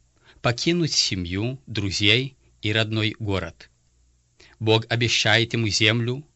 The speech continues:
большое богатство и великое имя. Бог сказал:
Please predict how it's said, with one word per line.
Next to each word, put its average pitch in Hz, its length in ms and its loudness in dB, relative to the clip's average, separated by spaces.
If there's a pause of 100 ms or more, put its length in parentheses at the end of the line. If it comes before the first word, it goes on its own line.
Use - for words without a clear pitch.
(260)
большое 117 420 0
богатство 95 800 -4 (280)
и 120 120 0
великое 123 840 -4 (180)
имя. 92 360 -2 (360)
Бог 104 260 -2
сказал: 131 480 -4